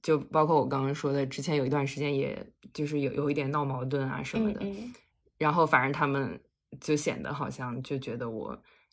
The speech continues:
Speaker 1: 不应该瞎胡闹啊什么的，反正那段时间我也是非常的受伤，因为我觉得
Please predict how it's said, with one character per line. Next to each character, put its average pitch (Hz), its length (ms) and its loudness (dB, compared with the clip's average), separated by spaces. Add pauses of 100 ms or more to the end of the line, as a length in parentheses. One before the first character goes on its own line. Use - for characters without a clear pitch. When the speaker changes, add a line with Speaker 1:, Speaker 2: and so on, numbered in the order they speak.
(140)
Speaker 1:
不 143 120 -2
应 143 160 -2
该 135 340 -2 (280)
瞎 143 240 4
胡 147 200 -4
闹 139 180 2
啊 135 180 2
什 - 160 -6
么 - 60 -8
的， - 80 -4
反 147 160 4
正 170 120 6
那 220 100 10
段 170 200 4
时 156 140 -2
间 139 200 2
我 135 100 4
也 135 120 2
是 135 160 -6
非 135 120 -2
常 131 160 -2
的 127 80 -4
受 - 240 -4
伤， 135 240 -6
因 147 100 2
为 196 160 8
我 165 100 6
觉 - 240 2
得 139 200 -4